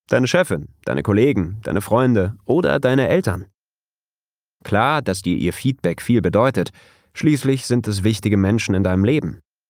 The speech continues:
Aber du musst immer auch an dich denken. Nehmen wir zum Beispiel Leila. Ihre Eltern besitzen eine kleine Druckerei und arbeiten Leila schon als Teenagerin dort ein.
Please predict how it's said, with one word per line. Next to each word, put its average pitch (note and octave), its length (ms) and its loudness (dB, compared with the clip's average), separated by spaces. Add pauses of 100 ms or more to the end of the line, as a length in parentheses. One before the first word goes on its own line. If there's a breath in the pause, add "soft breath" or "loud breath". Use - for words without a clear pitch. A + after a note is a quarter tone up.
(280)
Aber C3 260 0
du B2 120 -2
musst B2 240 -2
immer D#3 340 0
auch - 200 -2
an A2 200 0
dich - 280 -2
denken. - 400 -10 (920)
Nehmen F#3 320 2
wir D#3 140 2
zum B2 160 0
Beispiel G2+ 420 0
Leila. A2 480 0 (680)
Ihre C#3+ 200 2
Eltern F3+ 440 2
besitzen C3 380 0
eine A2+ 160 0
kleine G#2+ 340 0
Druckerei G2 640 -2
und D#3 160 -2
arbeiten B2 440 -2
Leila C#3 480 0
schon D3+ 180 -2
als A2 300 -4
Teenagerin A2 640 0
dort A2+ 180 0
ein. F2+ 320 -6